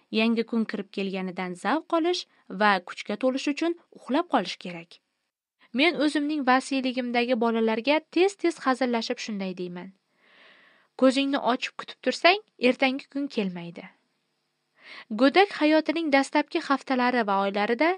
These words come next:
yosh onalar ko'pincha kravati yoniga beshik, tebratgichni yoki bolalar kravatini o'z kravatlari bilan yonma-yon qo'yadilar. Bu chaqaloqni ovqatlantirishni osonlashtiradi. Shuningdek,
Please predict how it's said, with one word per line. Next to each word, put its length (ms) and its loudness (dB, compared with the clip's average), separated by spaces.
yosh 340 2
onalar 380 -2
ko'pincha 540 0
kravati 520 4
yoniga 440 2
beshik, 580 -2
tebratgichni 840 2
yoki 420 0
bolalar 460 6
kravatini 680 2
o'z 260 2
kravatlari 680 2
bilan 300 2
yonma-yon 540 0
qo'yadilar. 520 -8
Bu 200 0
chaqaloqni 640 0
ovqatlantirishni 920 -2
osonlashtiradi. 920 -6
Shuningdek, 600 -4